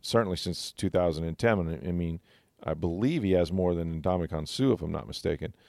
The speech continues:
Um, but, uh, Aaron Donald's in there somewhere too, although he was drafted much later. So, w-, you know, every w-, everything you wanna measure would tell you, including, and I don't know why people discount this,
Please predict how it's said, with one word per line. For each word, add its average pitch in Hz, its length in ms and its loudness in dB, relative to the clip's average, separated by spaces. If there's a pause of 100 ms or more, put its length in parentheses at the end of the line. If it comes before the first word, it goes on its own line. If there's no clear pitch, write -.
(360)
Um, 82 440 2 (220)
but, 92 360 4
uh, 85 380 4 (580)
Aaron 92 260 2
Donald's 92 420 6
in 92 120 4
there 90 140 2
somewhere 90 380 2
too, 90 300 4
although 85 140 4
he 87 80 2
was 82 140 -2
drafted 87 360 0
much 87 180 -2
later. 87 300 2 (520)
So, 107 520 8
w-, - 260 -8
you 139 120 -2
know, 104 260 4
every 190 300 6
w-, 160 240 4
everything 175 520 2
you 143 140 4
wanna 120 300 8
measure 98 480 6
would 87 240 2
tell 98 260 6
you, 82 240 0
including, 120 640 4
and 123 100 2
I 170 40 2
don't 185 80 2
know 143 80 6
why 104 180 10
people 101 300 0
discount 90 500 0
this, 76 240 -4